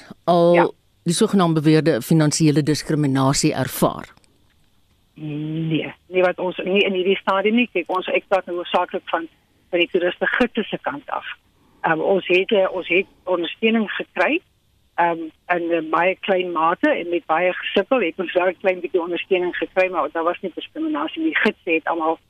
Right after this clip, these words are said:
Speaker 2: dieselfde, ehm,
Speaker 1: Goed.
Speaker 2: behandeling gekry.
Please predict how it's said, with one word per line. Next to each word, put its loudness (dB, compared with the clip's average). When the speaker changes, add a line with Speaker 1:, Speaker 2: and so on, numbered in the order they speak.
Speaker 2:
dieselfde, -6
ehm, -6
Speaker 1:
Goed. -10
Speaker 2:
behandeling -4
gekry. -10